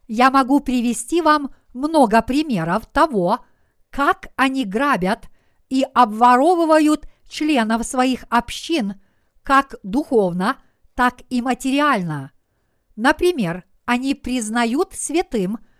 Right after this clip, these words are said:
каждого, кто ходит в их церковь. Если люди ходят довольно часто, они назначают их диаконами. А если эти диаконы богаты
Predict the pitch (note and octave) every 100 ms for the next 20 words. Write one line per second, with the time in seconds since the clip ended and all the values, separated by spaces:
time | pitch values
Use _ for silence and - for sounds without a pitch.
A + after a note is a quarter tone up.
0 | _ _ - D4 D#4+ A3 F3+ G#3 B3 -
1 | _ _ - - C4+ B3+ A#3+ - - B3+
2 | F#3+ A#3 C4 B3 C#4+ - E4+ B3 - D#3+
3 | - - _ _ _ _ _ G#3+ G#3+ C#4+
4 | - B3+ B3 C4 F4 G#3+ - C4 B3+ B3
5 | - - A3 B3+ B3+ A#3+ A#3 A3+ D4 C#4+
6 | G#3 - G#3+ - _ _ _ _ _ B3
7 | C4 C4+ B3 B3 A3 A#3 A3+ C#4+ D#4 D4
8 | - C4+ C#4+ - - F#3 B3+ C#4 C#4 G3
9 | E3+ E3+ E3+ A3+ _ _ _ _ _ _
10 | _ _ C#4 F#4 C4+ A3 - A#3+ A#3 -
11 | A#3 - A3+ F3+ A3 A#3+ C#4 A3+ G#3 G#3
12 | A3 C#4+ G#3 E3+ - G#3+